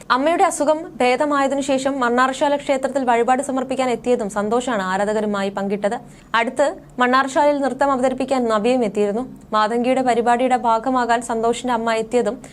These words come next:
അമ്മയും കൊണ്ട് നവ്യ ഭക്ഷണം കഴിക്കാൻ പോയ വീഡിയോയും അടുത്തിടെ വൈറലായിരുന്നു.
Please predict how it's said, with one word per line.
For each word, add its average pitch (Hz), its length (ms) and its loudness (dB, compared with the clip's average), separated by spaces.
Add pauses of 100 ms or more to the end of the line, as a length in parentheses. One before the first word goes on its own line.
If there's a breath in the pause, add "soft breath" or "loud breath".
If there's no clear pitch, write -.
(180 loud breath)
അമ്മയും 247 360 2
കൊണ്ട് 277 500 -2 (140)
നവ്യ 240 280 2
ഭക്ഷണം 247 360 -2
കഴിക്കാൻ 262 380 0
പോയ 247 220 2
വീഡിയോയും 233 560 0
അടുത്തിടെ 196 300 -2
വൈറലായിരുന്നു. 214 580 0